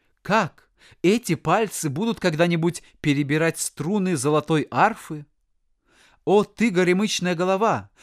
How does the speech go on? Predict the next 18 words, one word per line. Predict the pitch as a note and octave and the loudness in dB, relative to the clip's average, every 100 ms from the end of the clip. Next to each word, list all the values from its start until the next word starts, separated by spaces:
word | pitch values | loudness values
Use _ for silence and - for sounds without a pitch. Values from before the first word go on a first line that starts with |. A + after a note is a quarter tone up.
| - | -8
неужели | C3+ F3 F3+ B3+ B3 | 0 2 2 0 -2
тебя | A3+ G#3+ A3+ | 0 2 2
будет | F#3+ A3 F3 | 2 -2 -2
венчать | E3 F#3+ - A#3 A#3+ - - - | -2 -4 -2 -2 -4 -6 -20 -8
неувядающий | C#3 D#3 D#3+ C#3 C#3+ A#2 A#3 A3 - - F#3 | -2 2 2 0 -2 0 0 0 -4 -4 -2
венец | E3 C#3+ D3 - | -2 -2 -2 -6
славы? | - - F3+ G#3 G#2 E2+ _ _ _ _ _ _ - _ | -10 -6 -2 -2 -4 -10 _ _ _ _ _ _ -20 _
Или | - C3 C3+ | 0 2 2
ты, | - A3 C#3+ F2 _ - | 2 0 0 -6 _ -6
изнурённое | C#3+ C#3 E3+ G#3 G3 G3 | -4 0 4 4 2 0
трудом | F#3+ G3 G3 F#3 | -2 2 2 2
тело, | - A#3 D3+ E2 - _ - _ - | 0 0 0 -4 -14 _ -20 _ -2
ты | G#3 | 0
будешь | F3 A3 F#3+ F#3+ | 2 0 0 -4
в | B2+ G#2+ | -6 -8
волнах | G2+ D3 C#3+ D3+ G#3 - | -2 0 0 -2 -2 -2
небесного | D3+ D3 F#3+ F#3+ D#3 D3 | -2 2 0 0 -2 -2
покоя? | - B2 - G#3+ G3+ G2 | -2 -4 0 0 0 -4